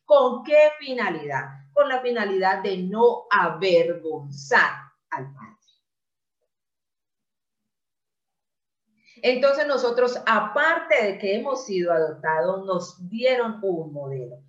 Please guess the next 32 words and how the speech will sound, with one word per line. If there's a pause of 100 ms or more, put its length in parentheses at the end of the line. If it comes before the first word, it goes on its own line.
(280)
O
sea,
mi
hermano,
que
si
usted
cree
que
usted
fue
adoptado
para
predicar, (840)
vuelva
y
acepte
a
Jesús
como
Señor
y
Salvador.
Si
es
el
caso, (380)
bautícese
nuevamente. (460)
Si
usted
cree